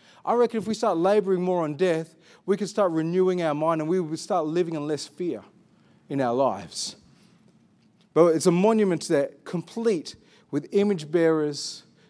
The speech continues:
who were shaped in such a way that we reflect God's glory. And the way that we are shaped is by being shaped by the Sermon on the Mount.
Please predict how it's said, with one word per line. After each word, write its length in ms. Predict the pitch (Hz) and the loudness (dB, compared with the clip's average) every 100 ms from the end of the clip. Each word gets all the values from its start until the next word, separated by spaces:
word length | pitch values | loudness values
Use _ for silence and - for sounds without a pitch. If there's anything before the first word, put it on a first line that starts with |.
| - | -2
who 120 | 170 | 0
were 100 | 143 | 0
shaped 420 | - - 175 175 | -2 2 2 2
in 120 | 147 | -4
such 320 | 127 175 160 165 | -4 -2 -2 -2
a 40 | |
way 220 | 143 131 | 0 0
that 120 | 131 | 0
we 100 | 120 | -2
reflect 400 | 120 117 147 127 | -4 -4 -4 -4
God's 240 | 135 120 - | -2 -6 -6
glory. 420 | 120 113 110 110 - - - | -6 -6 -6 -8 -14 -20 -10
And 160 | 135 127 | -6 -2
the 60 | |
way 260 | 123 160 170 | 4 6 6
that 140 | 156 | 4
we 160 | 139 131 | 0 0
are 40 | |
shaped 720 | 120 - 185 131 120 - - - _ _ _ _ _ _ _ _ _ _ - | 0 2 4 4 0 -8 -12 -12 _ _ _ _ _ _ _ _ _ _ -6
is 80 | 123 | 0
by 160 | 131 120 | 2 2
being 180 | 123 | 0
shaped 300 | 110 139 123 | -2 -2 -2
by 100 | 123 | -4
the 100 | 107 | -6
Sermon 400 | 104 - 117 117 | -6 -2 -2 -2
on 220 | 113 107 104 | -6 -6 -6
the 60 | |
Mount. 260 | 101 92 | -6 -10